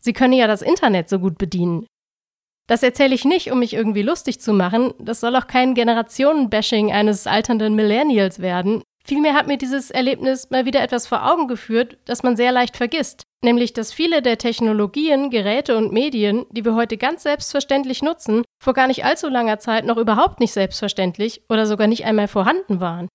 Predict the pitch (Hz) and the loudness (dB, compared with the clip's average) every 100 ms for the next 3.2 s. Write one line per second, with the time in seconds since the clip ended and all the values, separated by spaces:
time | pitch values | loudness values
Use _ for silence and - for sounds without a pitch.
0 | _ 226 247 240 247 - 339 339 220 208 | _ 0 2 0 -2 -2 0 2 2 0
1 | - 208 226 - - 247 233 233 208 196 | -2 -4 -4 -6 -6 -4 -2 -2 -2 -4
2 | 170 294 320 262 233 214 233 311 247 214 | -4 0 2 2 2 0 0 -2 -2 -2
3 | 202 220 | 0 -2